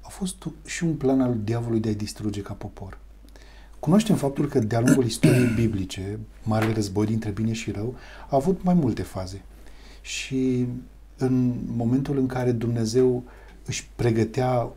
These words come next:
o lucrare sau împlinea planul lui printr-un mod anume, a existat întotdeauna o lucrare de diversiune a diavolului de a întoarce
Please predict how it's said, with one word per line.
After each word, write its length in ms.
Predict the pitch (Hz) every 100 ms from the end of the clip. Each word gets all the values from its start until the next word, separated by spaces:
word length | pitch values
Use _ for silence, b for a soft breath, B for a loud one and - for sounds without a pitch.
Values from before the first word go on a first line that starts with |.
| -
o 80 | 120
lucrare 440 | 113 113 127 104
sau 160 | 101 113
împlinea 360 | 110 110 127 131
planul 400 | - 117 135 120
lui 120 | 104
printr-un 680 | - 113 120 117 117 113 107 107 - - - -
mod 340 | 107 107 117 123
anume, 520 | 120 104 95 113 147 B B B B B B -
a 40 |
existat 320 | 127 120 151 156
întotdeauna 720 | 143 165 151 135 127 123 - - - - - -
o 140 | 127
lucrare 520 | 123 120 - 147 143
de 140 | 113 110
diversiune 760 | 107 104 117 - - 135 120
a 60 | 104
diavolului 500 | 95 110 110 117 110
de 140 | 110
a 140 | 113 113 B B B B -
întoarce 960 | 120 113 - 139 147 - 127 117 113